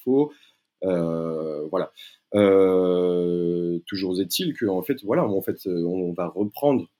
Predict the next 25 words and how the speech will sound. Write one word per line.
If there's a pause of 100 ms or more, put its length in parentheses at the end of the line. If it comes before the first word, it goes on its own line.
(320)
cette
histoire
de
quatre-vingt-quinze. (840)
Quatre-vingt-quinze,
on
bloque
la
circulation
entre
les
îles, (960)
euh, (1200)
mais, (280)
euh,
les,
euh, (1160)
la,
la
réalité
archipélagique
des
voyages
et,
euh,